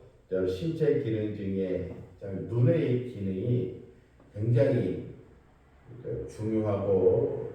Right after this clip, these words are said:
또 귀하다는 것을 또 말하는 건데, 이 신체 여러 이 부분보다도 이 눈은 아주 섬세하고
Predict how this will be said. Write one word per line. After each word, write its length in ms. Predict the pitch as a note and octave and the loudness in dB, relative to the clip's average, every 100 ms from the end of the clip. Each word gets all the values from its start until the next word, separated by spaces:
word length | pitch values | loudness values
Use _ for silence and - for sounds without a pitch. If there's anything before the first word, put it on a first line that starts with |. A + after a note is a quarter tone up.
| - | -10
또 300 | E2 D#2+ D#2+ - | -8 -6 -6 -10
귀하다는 520 | G2+ G2 F#2+ F#2 F#2 F2 | -2 0 0 -2 -2 -4
것을 460 | - E2+ F2 - | -4 -4 -4 -4
또 100 | F2+ | -4
말하는 440 | E2 E2+ F2+ F#2 F#2 | -4 -4 -2 -2 -2
건데, 600 | F2+ F2 F2+ F2 - F#2+ - - - - - - _ - | -4 -4 -6 -6 -8 -14 -18 -20 -20 -20 -20 -20 _ -6
이 340 | F3+ F2+ E2+ | -4 -2 -4
신체 1080 | - D#3+ D#3 D3+ C#3 B2 - F#2+ F#2+ - - - - - | -4 -2 0 4 6 8 8 6 0 -6 -10 -14 -14 -8
여러 360 | F#2+ G#2+ B2+ A2 | -2 4 6 6
이 200 | A2 A2 | 4 0
부분보다도 1400 | A2 G#2+ F#2+ F#2+ F#2 F#2 F#2 - F2 F2+ F2 F2+ F2+ | -4 -4 -2 -2 -2 0 -2 -4 -6 -6 -2 -2 -2
이 120 | F#2 F#2 | -2 -4
눈은 600 | A#2 A#2+ - - - - - - - _ _ | 4 6 6 4 0 -6 -12 -20 -20 _ _
아주 380 | - G2+ E3 C#3+ | -10 -2 4 4
섬세하고 1500 | B2 - F#3 F3 D#3 C#3+ A#2+ G#2 G#2 F#2+ F2+ F2 F2+ - - | 4 2 -2 -2 0 2 4 4 4 4 4 2 -2 -10 -14